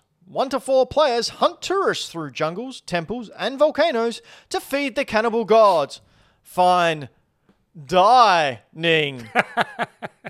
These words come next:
Speaker 1: God, that is one of my jokes.
Speaker 2: It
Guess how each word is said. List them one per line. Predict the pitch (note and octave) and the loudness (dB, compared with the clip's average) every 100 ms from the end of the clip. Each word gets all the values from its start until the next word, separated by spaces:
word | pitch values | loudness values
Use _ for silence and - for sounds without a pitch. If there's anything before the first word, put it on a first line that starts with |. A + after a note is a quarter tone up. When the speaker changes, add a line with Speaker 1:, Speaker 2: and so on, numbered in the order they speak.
| - _ _ _ - _ - - - - | -20 _ _ _ -20 _ -20 -20 -20 -12
Speaker 1:
God, | E3 D#3 | -10 -8
that | E3 | -10
is | C#3 | -12
one | C3+ | -14
of | B2 | -14
my | B2+ | -16
jokes. | A#2+ A#2+ A#2 - _ _ - | -14 -16 -16 -20 _ _ -16
Speaker 2:
It | D#3+ E3 | -12 -12